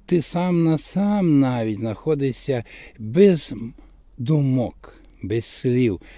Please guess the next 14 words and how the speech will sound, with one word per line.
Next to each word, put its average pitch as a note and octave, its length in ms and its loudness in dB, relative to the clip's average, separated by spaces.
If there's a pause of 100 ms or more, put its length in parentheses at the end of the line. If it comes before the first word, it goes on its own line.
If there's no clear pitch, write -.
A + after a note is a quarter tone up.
(120)
без C#3 280 0
учасника. C#3 840 -4 (340)
І C3+ 300 2 (240)
ти G3 360 2 (2000)
не D3 280 2
стільки C#3+ 420 -4
любиш F3 680 2
когось, - 680 -18 (800)
а B2+ 220 -4
знаходишся C3+ 800 -2
в G#2 60 -10
стані G2+ 540 -6
любові. G2 640 -8 (1040)
І, E3+ 420 0